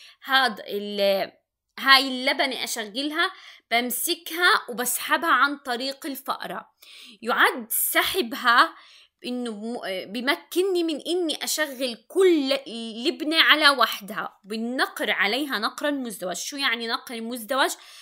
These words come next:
شرحت قبل إنه بكبس على الفأرة مرتين ورا بعض. هلا، إذا أنا بدي أنشئ برنامج مقطعي، بجمع اللب-، اللبنات اللازمة بكدسة واحدة.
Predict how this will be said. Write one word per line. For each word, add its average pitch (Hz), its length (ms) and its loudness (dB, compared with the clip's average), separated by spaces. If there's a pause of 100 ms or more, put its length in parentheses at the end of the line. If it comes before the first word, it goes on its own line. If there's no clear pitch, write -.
(160)
شرحت 277 500 -2
قبل 269 260 0
إنه 254 300 -8
بكبس 277 560 0
على 240 240 4
الفأرة 240 560 0
مرتين 240 680 -6
ورا 247 240 2
بعض. 190 440 -4 (680)
هلا، - 240 0
إذا 247 160 0
أنا 427 320 4
بدي 247 260 -6
أنشئ 320 340 -2
برنامج 240 760 2
مقطعي، 311 480 2
بجمع 226 760 -2
اللب-، 196 460 -6
اللبنات 220 760 0
اللازمة 277 640 0
بكدسة 254 840 -4
واحدة. 208 580 0